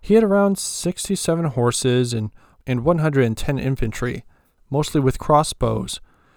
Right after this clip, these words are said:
but a few had an arquebus on hand, an early form of the long gun or rifle. These guns were large and sometimes, depending on the size, needed a stand or tripod to assist in holding them steady.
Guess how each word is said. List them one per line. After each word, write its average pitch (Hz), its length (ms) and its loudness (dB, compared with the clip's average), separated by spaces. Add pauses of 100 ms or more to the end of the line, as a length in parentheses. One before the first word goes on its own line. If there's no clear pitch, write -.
(200)
but 127 140 0
a 123 60 0
few 214 340 -2
had 135 180 0
an 131 140 -2
arquebus 117 680 0
on 120 200 -2
hand, 117 520 -4 (680)
an 131 220 -2
early 143 380 2
form 120 760 0
of 117 200 0
the 117 100 -2
long 120 380 0
gun - 360 -6 (100)
or 117 140 0
rifle. - 680 -2 (920)
These 170 220 4
guns 180 260 2
were 156 140 4
large 135 580 0
and 110 180 -2
sometimes, 139 560 -4
depending 131 440 0
on 123 160 0
the 107 80 -2
size, 117 540 0 (520)
needed 143 320 2
a 127 60 2
stand 143 440 -2
or 120 160 -2
tripod 143 640 -2
to - 120 -2
assist - 480 -2
in 117 100 -4
holding 120 380 0
them 107 180 -4
steady. 135 540 -4